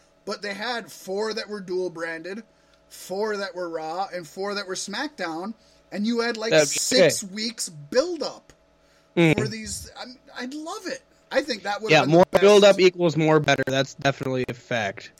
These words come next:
Speaker 1: I thought that would've been the best, but we have what we have. You and I, we're, we're gonna, we're gonna continue to report on it, and maybe this is the best case scenario. Maybe they're gonna just blow us out of the water, Pasty. This was not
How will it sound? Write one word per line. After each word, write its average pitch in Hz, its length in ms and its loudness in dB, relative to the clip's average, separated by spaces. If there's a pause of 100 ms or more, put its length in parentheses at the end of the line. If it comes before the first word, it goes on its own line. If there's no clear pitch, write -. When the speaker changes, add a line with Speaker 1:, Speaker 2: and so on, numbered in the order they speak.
(200)
Speaker 1:
I 277 120 -4
thought 269 280 0
that 226 120 -6
would've 208 180 -8
been 202 160 -6
the 202 60 -8
best, 170 520 -8
but 202 140 -10
we 214 140 -6
have 254 240 -4
what 302 160 -12
we 302 160 -12
have. 175 500 -6 (560)
You 208 220 -8
and 233 80 -6
I, 247 420 0
we're, 180 220 -8
we're 170 140 -8
gonna, 190 380 -8
we're 170 140 -10
gonna 180 200 -10
continue 196 500 -12
to 202 80 -12
report 190 460 -6
on 147 220 -12
it, - 160 -14 (920)
and 226 640 -4 (160)
maybe 202 440 -6
this 240 220 -4
is 277 140 -8
the 277 60 -10
best 180 320 -8
case 170 180 -10
scenario. 110 540 -14 (260)
Maybe 170 380 -10
they're 185 160 -8
gonna 185 240 -10
just 151 240 -16
blow 175 480 -6
us 170 120 -10
out 160 160 -10
of 160 60 -12
the 156 80 -14
water, 131 320 -12
Pasty. 113 480 -18
This - 320 -4
was 190 160 -6
not 180 540 -4